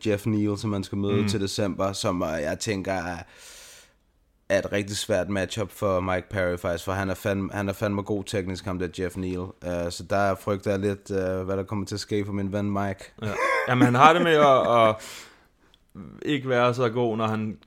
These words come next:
Speaker 2: kæmper mod nogen, der er alt for
Speaker 1: Teknisk
Speaker 2: teknisk.
Speaker 1: bedre end
Speaker 2: Altså,
Speaker 1: ham,
Speaker 2: ja.
Speaker 1: ja.
Speaker 2: Man så den, det, det minder mig om den der kamp mod Alan Joe Bain i lang tid siden.
Speaker 1: Mm.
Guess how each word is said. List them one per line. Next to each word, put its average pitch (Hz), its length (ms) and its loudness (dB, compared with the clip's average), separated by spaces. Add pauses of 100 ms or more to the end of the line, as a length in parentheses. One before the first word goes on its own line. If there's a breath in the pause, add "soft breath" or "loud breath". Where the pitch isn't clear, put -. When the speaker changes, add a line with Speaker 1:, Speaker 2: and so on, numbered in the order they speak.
Speaker 2:
kæmper 110 220 0
mod 107 160 -2
nogen, 104 160 -2
der 101 80 0
er 104 220 -2
alt 92 140 -4
for 101 80 -8
Speaker 1:
Teknisk 123 180 4 (180)
Speaker 2:
teknisk. - 40 -8
Speaker 1:
bedre 110 220 6
end 107 80 4
Speaker 2:
Altså, 107 80 2
Speaker 1:
ham, 101 200 2
Speaker 2:
ja. 101 200 0
Speaker 1:
ja. 95 60 0 (340)
Speaker 2:
Man 113 120 0
så 123 220 2
den, 113 380 0
det, 113 180 -2
det 117 100 2
minder 117 200 2
mig 110 80 6
om 107 120 2
den 107 120 0
der 107 60 2
kamp 110 280 -2
mod 101 360 0
Alan 104 340 2
Joe 101 160 -2
Bain 101 440 -4
i 92 100 -6
lang 90 260 -8
tid 101 120 -10
siden. 98 360 0
Speaker 1:
Mm. 123 100 -2